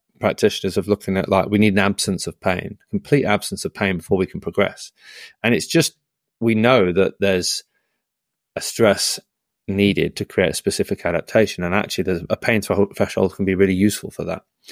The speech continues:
Um, a really low pain threshold, but a, an acceptance and a bandwidth that we can operate in.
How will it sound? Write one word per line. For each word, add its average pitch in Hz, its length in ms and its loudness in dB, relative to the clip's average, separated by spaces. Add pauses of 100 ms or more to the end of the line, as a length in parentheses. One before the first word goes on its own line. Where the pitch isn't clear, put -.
(420)
Um, 87 360 -2 (120)
a 101 100 2
really 95 240 4
low 104 220 4
pain 82 240 -2
threshold, 95 420 -2
but 95 140 2
a, - 260 -4 (120)
an 92 120 -2
acceptance - 840 -4
and 104 100 0
a 104 40 4
bandwidth 98 540 2
that 98 120 -2
we 98 100 -2
can - 160 -2
operate - 320 -4
in. - 160 -10